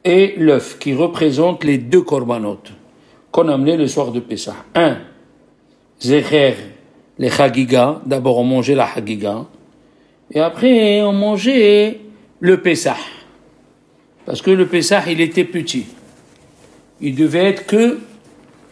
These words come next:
d'un an, l'agneau. D'ailleurs, en espano-, en espagnol, un agneau, c'est un an. On devait tout faire avec le un. Oui,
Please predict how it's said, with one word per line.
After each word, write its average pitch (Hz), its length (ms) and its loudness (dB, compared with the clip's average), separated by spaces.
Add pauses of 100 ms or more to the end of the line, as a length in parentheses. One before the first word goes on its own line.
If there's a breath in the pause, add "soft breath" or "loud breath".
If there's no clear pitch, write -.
(180)
d'un 175 300 2
an, 127 100 0 (1120 loud breath)
l'agneau. 131 440 2 (260)
D'ailleurs, 165 500 2 (640 soft breath)
en 139 160 0
espano-, 151 720 2
en 143 140 2
espagnol, 143 720 0
un 185 180 2
agneau, 143 500 4
c'est 143 300 -8
un 147 160 0
an. 120 140 -4 (1400 loud breath)
On 156 80 0
devait 156 300 2
tout 214 200 -2
faire 208 360 0
avec 151 280 0
le 143 240 0
un. 104 120 -6 (1600 soft breath)
Oui, 143 380 2